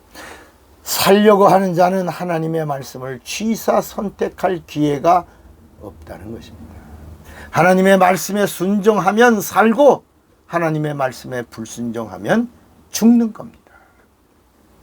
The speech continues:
예수가 누굽니까? 예수는 하나님의 자존심입니다. 하나님은 인간 구원을 위하여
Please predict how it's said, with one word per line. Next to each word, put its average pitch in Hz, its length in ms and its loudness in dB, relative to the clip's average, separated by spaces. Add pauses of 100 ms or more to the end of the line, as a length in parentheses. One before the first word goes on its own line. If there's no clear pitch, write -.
(440)
예수가 220 400 6
누굽니까? 196 640 0 (280)
예수는 139 440 -8
하나님의 123 600 -6 (360)
자존심입니다. 87 760 -14 (1400)
하나님은 185 580 4 (100)
인간 220 520 4
구원을 220 460 2
위하여 160 380 2